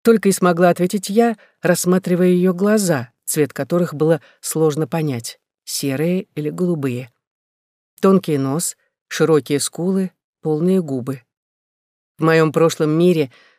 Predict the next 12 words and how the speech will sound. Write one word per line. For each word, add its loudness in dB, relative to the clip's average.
такие 4
ведут 4
бьюти-блоги 2
и 0
уверяют, 4
что 0
и 4
в -8
пятьдесят 2
можно 4
выглядеть 2
богически. -4